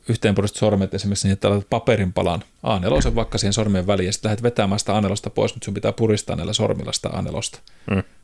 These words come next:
Speaker 1: On muuten yllättävän raskas reeni. Siis todella raskas reeni <laughs> intrinsitisi-, eli intrinsitsille lihaksille,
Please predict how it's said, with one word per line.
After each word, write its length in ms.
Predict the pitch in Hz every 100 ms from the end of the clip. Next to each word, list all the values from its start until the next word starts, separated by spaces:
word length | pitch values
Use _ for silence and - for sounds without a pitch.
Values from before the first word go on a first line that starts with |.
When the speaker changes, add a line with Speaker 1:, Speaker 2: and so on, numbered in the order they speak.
| -
Speaker 1:
On 60 |
muuten 200 | 117 120
yllättävän 460 | 165 156 - 98 95
raskas 340 | 98 - -
reeni. 240 | 101 98 - - - - - - -
Siis 240 | - -
todella 320 | 143 139 98 92
raskas 300 | - 131 127
reeni 180 | 123
<laughs> 40 | 131
intrinsitisi-, 720 | - 98 101 98 98 98 - -
eli 140 | 98 -
intrinsitsille 1900 | 127 113 - - 113 101 107 98 - - - _ _ _ - 101 95 98 - -
lihaksille, 600 | 113 - 95 - 110